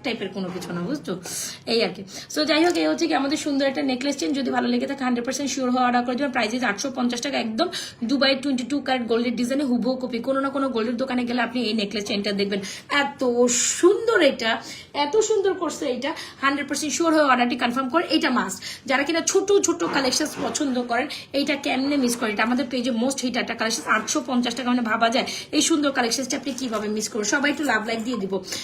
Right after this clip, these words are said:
যারা যারা দেখছে একটু লাভ লাইক দিয়ে দিব। আর আমার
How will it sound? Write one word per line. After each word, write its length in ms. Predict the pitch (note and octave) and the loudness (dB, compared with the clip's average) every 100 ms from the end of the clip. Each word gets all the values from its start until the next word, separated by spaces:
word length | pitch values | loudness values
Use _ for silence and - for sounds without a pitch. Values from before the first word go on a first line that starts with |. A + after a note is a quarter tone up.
| - - | -8 2
যারা 180 | C4 | 4
যারা 200 | C4 D4 | 4 2
দেখছে 300 | C4 A#3+ A#3+ | 2 0 0
একটু 160 | D#4 C#4+ | -2 0
লাভ 220 | B3 G#3 | 0 0
লাইক 180 | A3 A3 | -2 -2
দিয়ে 140 | A3 | -2
দিব। 200 | F#3+ F3+ E3 - - F#3+ - - - - - - - - - - - - - - - - - - - - - - - - | -4 -4 -10 -14 -18 -16 -16 -20 -20 -20 -20 -20 -20 -18 -18 -20 -20 -20 -20 -20 -18 -16 -16 -16 -18 -18 -20 -20 -14 -4
আর 120 | C#4+ | 0
আমার 180 | D4+ | 2